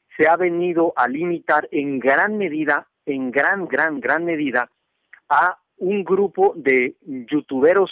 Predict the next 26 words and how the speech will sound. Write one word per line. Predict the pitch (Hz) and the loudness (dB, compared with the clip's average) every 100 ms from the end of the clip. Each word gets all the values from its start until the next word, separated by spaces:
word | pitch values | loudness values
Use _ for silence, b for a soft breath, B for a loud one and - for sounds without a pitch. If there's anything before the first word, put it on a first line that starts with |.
| - | -4
entre | 160 139 127 | -10 -6 -8
comillas, | - 123 156 185 175 - | -4 -4 -2 0 0 -2
y | 165 | -14
sin | 131 143 127 | -10 -8 -4
que | 127 120 147 | -2 -2 0
eso | 151 - | 0 0
signifique | - - - 170 151 156 | -6 -6 -6 -8 -4 -2
nada | 151 170 | 2 2
despectivo | 147 - 127 - 170 175 170 | 0 -2 -6 -6 -2 0 2
para | 135 117 | 0 0
la | 110 | 0
gente | 156 147 - | 0 -2 -4
que | 135 | -8
se | 117 | -6
dedica | 101 135 139 | -6 -6 -6
a | 127 | -2
hacer | 156 | -2
trabajo | 139 120 143 - | -2 0 0 -2
en | 131 | -6
YouTube, | 127 160 143 127 B B B B | -4 -4 -4 -8 B B B B
pero | - 143 | 2 2
a | |
youtuberos | 127 123 131 151 190 185 B B B B - | 2 -2 0 2 2 0 B B B B -8
sin | 196 185 | -2 0
experiencia | 165 - 143 139 190 214 226 | 0 0 0 2 0 2 -2
periodística | - 165 147 170 175 - 175 - 185 | 0 0 0 0 -6 -8 -8 0 0